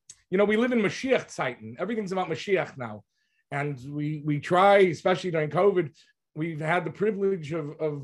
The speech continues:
really feeling a little bit what it's like to yearn for Mashiach. But the Gemara in Shabbos says that, "Al tigu b'Mashiachai." Who are the Mashiachai? Who are the Mashiachs? "Elu tinoika shel Beis Rabban." Those are the children.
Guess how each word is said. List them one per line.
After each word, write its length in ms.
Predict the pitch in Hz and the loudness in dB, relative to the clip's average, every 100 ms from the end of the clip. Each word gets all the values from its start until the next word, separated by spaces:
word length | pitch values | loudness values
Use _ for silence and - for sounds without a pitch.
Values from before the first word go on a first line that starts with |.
| 135 | -6
really 360 | 160 226 247 233 | -2 0 2 0
feeling 600 | - 240 262 262 185 139 | 0 0 2 4 2 2
a 40 | |
little 200 | 156 196 | 0 0
bit 160 | 196 185 | 0 0
what 120 | 185 | -2
it's 180 | - 185 | -4 -2
like 300 | 190 190 - _ _ - | -2 -2 -8 _ _ -10
to 100 | 175 | -2
yearn 340 | 190 214 220 | 4 4 4
for 140 | 170 | -2
Mashiach. 520 | 185 170 - 185 127 - _ _ _ _ _ _ _ _ | -6 -6 -4 -4 -4 -10 _ _ _ _ _ _ _ _
But 320 | 127 180 180 | -4 -4 -4
the 60 | 147 | -6
Gemara 240 | 170 214 | 0 2
in 80 | 247 | 2
Shabbos 380 | 226 208 202 190 | 2 0 0 -2
says 440 | 226 226 226 208 | -2 0 0 0
that, 200 | 160 170 - _ _ _ _ _ _ _ _ | -4 -6 -8 _ _ _ _ _ _ _ _
"Al 200 | 170 190 | -2 -2
tigu 480 | 190 - 254 277 269 254 | -4 -2 -2 -2 -4 -4
b'Mashiachai." 800 | 247 233 - 240 - 123 107 104 _ _ _ _ _ _ _ _ _ | -2 -2 -2 -6 -6 -8 -8 -12 _ _ _ _ _ _ _ _ _
Who 160 | - 254 | -2 2
are 220 | 262 254 | 4 6
the 100 | 214 | 4
Mashiachai? 680 | 196 165 - 240 - 226 220 | 4 2 0 -2 0 0 2
Who 140 | 202 262 | 2 0
are 140 | 247 | 0
the 100 | 214 | 0
Mashiachs? 840 | 190 165 - 277 277 262 - - _ _ _ _ - | -2 -6 -4 0 0 -2 -12 -20 _ _ _ _ 0
"Elu 180 | 220 220 | 0 0
tinoika 540 | - 208 226 - 233 | -6 -2 -2 -2 -8
shel 220 | - 214 | -4 -2
Beis 200 | 190 185 | -2 -2
Rabban." 320 | 214 226 220 | -2 -2 0
Those 220 | 208 220 214 | 0 0 -2
are 60 | |
the 80 | 226 | -8
children. 500 | - 247 208 117 104 | -8 -10 -8 -10 -14